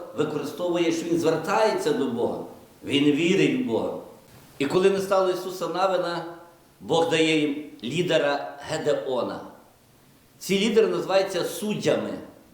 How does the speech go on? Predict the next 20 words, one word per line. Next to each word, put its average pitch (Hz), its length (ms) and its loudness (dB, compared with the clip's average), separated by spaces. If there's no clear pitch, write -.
Отже, 143 240 0
перший 180 580 0
цей 151 280 -4
суддя, 117 480 -4
який 151 520 0
має 156 260 0
благословення 135 760 -2
від 92 240 -8
Бога. 87 240 -8
Бог 151 240 0
його 156 120 2
спонукає 160 600 0
до 160 60 -2
того, 180 200 -2
щоб 160 200 -6
він 180 300 0
йшов - 640 2
до 175 600 2
своєї 196 680 0
мети, 180 560 0